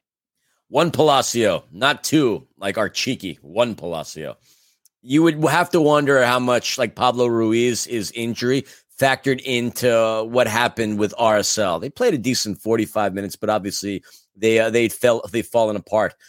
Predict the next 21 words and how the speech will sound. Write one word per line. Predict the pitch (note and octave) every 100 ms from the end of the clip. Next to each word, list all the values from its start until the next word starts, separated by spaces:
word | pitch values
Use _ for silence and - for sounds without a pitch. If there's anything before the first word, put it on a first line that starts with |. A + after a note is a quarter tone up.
| _ -
Uh, | D3+
a | D#3
lot | E3+ F3 D#4
of |
the | F4
passing | C#3 C3+ C3+ D3 F3+ D#3+
getting | A#2+ C#3 C#3
in, | C3+ C3 B2+
you | A#2+
were | A#2+
talking | C3 B2 B2
about | B2 A#2
that | A#2 G#2
shot | - A#2+ A#2+
in |
the | A#2+
seventh | - B2 A#2
minute. | A2+ C#3+ E3+
Giorgio | F#3 B3 D4+ C#4+
Chiellini, | - F3 C#3+ E3+ C#3+
man, | G#2 G2+ G#2